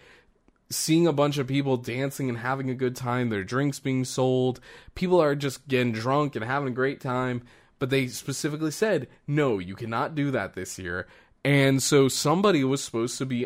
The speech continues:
on the lookout for this and shut it down near immediately. Well, lo and behold, at about eight o'clock on Friday, all of a sudden, so, or all of a sudden you start hearing a D J start playing, and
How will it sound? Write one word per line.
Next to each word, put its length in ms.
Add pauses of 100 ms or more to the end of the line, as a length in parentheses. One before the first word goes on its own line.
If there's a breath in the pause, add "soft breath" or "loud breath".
on 240
the 60
lookout 500
for 100
this 260
and 200
shut 360
it 120
down 440
near 200
immediately. 800 (340 loud breath)
Well, 560 (140)
lo 340
and 100
behold, 840 (480 soft breath)
at 100
about 320
eight 220
o'clock 540
on 220
Friday, 840 (200 loud breath)
all 180
of 60
a 60
sudden, 420 (240)
so, 360
or 180
all 180
of 80
a 40
sudden 240
you 80
start 260
hearing 200
a 60
D 240
J 200
start 360
playing, 460 (420 soft breath)
and 420